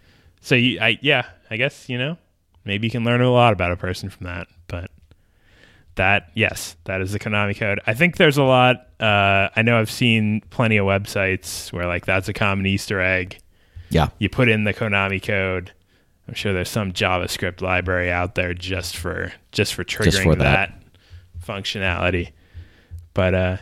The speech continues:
Speaker 1: yeah, you know, if you're ever at your computer and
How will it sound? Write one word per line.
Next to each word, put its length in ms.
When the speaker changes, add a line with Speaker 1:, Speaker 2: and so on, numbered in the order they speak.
Speaker 1:
yeah, 240
you 140
know, 400
if 100
you're 160
ever 240
at 200
your 160
computer 480
and 200